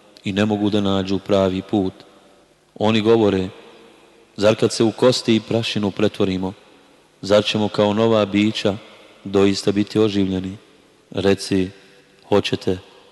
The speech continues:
i da ste kamen ili gvožđe, ili bilo kakvo stvorenje za koje mislite da ne može biti oživljeno. A ko će nas u život vratiti?"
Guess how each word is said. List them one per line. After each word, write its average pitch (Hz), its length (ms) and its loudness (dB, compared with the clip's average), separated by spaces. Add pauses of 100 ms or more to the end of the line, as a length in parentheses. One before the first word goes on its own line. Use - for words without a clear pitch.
(340)
i 101 60 -2
da 95 120 2
ste 101 160 -2
kamen 98 440 -2
ili 98 180 0
gvožđe, 98 460 2 (760)
ili 101 180 0
bilo 104 320 4
kakvo 107 360 2
stvorenje 104 520 2
za 101 120 2
koje 104 240 4
mislite 104 460 0
da 98 120 2
ne 104 100 2
može 101 240 2
biti 104 260 2
oživljeno. 95 540 0 (680)
A - 80 -10
ko 107 200 2
će 123 140 0
nas 110 220 -2
u 104 60 -2
život 104 340 -2
vratiti?" 98 560 0